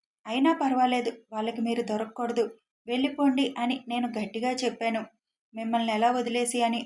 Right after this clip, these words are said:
అన్నారు సార్. "ముందు మీరు వెళ్ళండి మేడం, వాళ్ళు నన్నేమీ చేయరు.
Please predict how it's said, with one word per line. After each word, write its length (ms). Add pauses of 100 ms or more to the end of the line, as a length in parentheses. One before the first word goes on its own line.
అన్నారు 360
సార్. 260 (460)
"ముందు 240
మీరు 220
వెళ్ళండి 420
మేడం, 320 (400)
వాళ్ళు 220
నన్నేమీ 520
చేయరు. 360